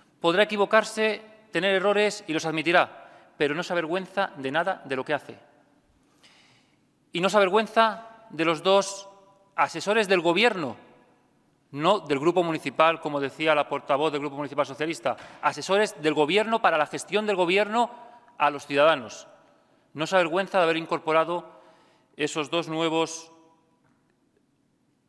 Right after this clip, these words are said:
cargos de confianza. Pero, señor San Miguel, su partido no nos va a dar ninguna lección de gasto superfluo.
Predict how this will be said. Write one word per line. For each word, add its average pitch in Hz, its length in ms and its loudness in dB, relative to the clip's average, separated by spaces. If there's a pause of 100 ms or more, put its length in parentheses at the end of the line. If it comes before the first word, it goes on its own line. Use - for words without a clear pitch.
(160)
cargos 156 280 -2
de 147 80 -4
confianza. 139 500 -4 (800)
Pero, 135 160 -2
señor 165 220 -6
San 180 160 -2
Miguel, 175 340 -4 (840)
su - 200 -4
partido 220 520 -2 (500)
no 147 140 -6
nos 156 120 -2
va 151 100 0
a - 20 -4
dar 165 140 2
ninguna 151 280 -6
lección 175 540 -4 (100)
de 147 140 -6
gasto 151 240 -2
superfluo. 120 480 -10